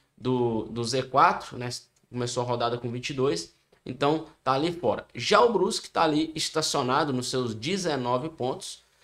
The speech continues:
situação que o coloca na vice-lanterna.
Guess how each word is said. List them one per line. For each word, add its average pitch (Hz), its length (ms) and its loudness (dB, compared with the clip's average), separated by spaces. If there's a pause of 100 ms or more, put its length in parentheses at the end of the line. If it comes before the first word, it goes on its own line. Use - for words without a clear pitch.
situação 139 480 0
que 156 140 -2
o 156 80 2
coloca 151 640 4
na 143 220 0
vice-lanterna. 165 1300 -4